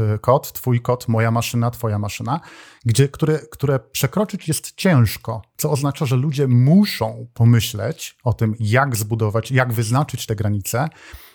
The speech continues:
e, gdzie jest mój produkt, gdzie jest twój produkt, gdzie są moje mikroserwisy, jak się składają. Muszą o tym wszystkim pomyśleć i nie mogą pójść na skróty, bo skrótów nie ma.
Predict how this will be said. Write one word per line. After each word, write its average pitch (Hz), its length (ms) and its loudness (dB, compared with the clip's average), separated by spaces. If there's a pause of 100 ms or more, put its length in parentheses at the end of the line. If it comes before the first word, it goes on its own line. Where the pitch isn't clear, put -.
(160)
e, 107 480 2
gdzie 101 240 0
jest 117 200 0
mój 120 180 4
produkt, 120 560 -2
gdzie 107 180 -4
jest - 240 -8
twój 117 200 6
produkt, 113 560 -2
gdzie - 180 -4
są 113 160 -4
moje 113 280 2
mikroserwisy, 117 640 -2
jak 117 140 0
się - 80 -2
składają. 110 600 0 (320)
Muszą 165 260 4
o 190 60 0
tym 165 120 -2
wszystkim 165 280 -2
pomyśleć 147 440 -2
i 156 100 0
nie 131 160 4
mogą 175 400 0
pójść 165 300 -4
na 139 100 0
skróty, 175 420 -2
bo 104 120 -2
skrótów 143 400 -4
nie 123 200 6
ma. 95 200 -2